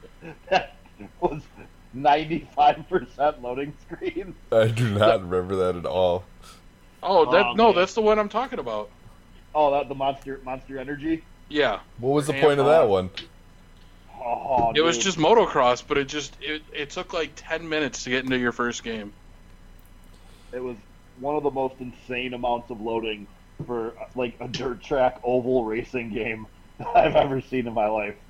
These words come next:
Speaker 1: And there was, like, three bikes you could pick.
Speaker 3: Yep.
Speaker 1: It was one of the most obvious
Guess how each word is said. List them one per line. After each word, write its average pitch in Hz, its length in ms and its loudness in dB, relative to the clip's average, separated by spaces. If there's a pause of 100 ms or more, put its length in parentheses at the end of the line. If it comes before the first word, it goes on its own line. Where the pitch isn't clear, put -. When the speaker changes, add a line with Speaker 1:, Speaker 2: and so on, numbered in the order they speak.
(500)
Speaker 1:
And 131 140 -6
there 143 100 0
was, 156 120 -2
like, 147 320 -2
three 151 340 0
bikes 135 400 0
you 123 80 -4
could - 220 -8
pick. 107 240 -8 (400)
Speaker 3:
Yep. 113 240 -2 (2000)
Speaker 1:
It 113 40 -2
was 113 120 -4
one 151 140 6
of 190 80 2
the 175 80 8
most 139 280 4 (200)
obvious 117 560 0